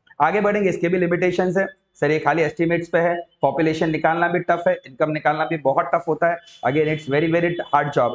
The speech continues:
right? नेशनल इनकम को गिनना भी टफ है, per capita इनकम को गिनना भी टफ हो जाता है। एवरेज निकालना एक बिल्कुल भी घटिया मेथड है, हम एवरेज कैलकुलेट करेंगे, क्या मतलब वो एवरेज का यार? अंबानी की इनकम और मेरी इनकम को नीला-, मिला के एवरेज करोगे, तो मेरा तो मजाक बन जाएगा यार, right? So it's,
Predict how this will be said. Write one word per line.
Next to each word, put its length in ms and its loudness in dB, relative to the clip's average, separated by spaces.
right? 180 0
नेशनल 300 0
इनकम 220 0
को 120 2
गिनना 280 0
भी 100 0
टफ 260 0
है, 80 2
per 280 0
capita 180 2
इनकम 280 -2
को 100 0
गिनना 280 0
भी 360 -2
टफ 240 0
हो 80 0
जाता 260 2
है। 220 -2
एवरेज 360 2
निकालना 560 0
एक 260 -4
बिल्कुल 400 0
भी 120 0
घटिया 340 0
मेथड 300 0
है, 40 2
हम 80 -2
एवरेज 280 0
कैलकुलेट 460 0
करेंगे, 420 -2
क्या 160 2
मतलब 280 0
वो 120 2
एवरेज 300 -2
का 80 -4
यार? 200 0
अंबानी 640 -2
की 100 -4
इनकम 260 -2
और 160 0
मेरी 180 0
इनकम 280 -2
को 100 -2
नीला-, 300 -6
मिला 200 0
के 100 0
एवरेज 380 0
करोगे, 380 0
तो 80 0
मेरा 220 0
तो 100 0
मजाक 280 0
बन 140 -4
जाएगा 320 0
यार, 200 0
right? 220 0
So 80 2
it's, 140 -8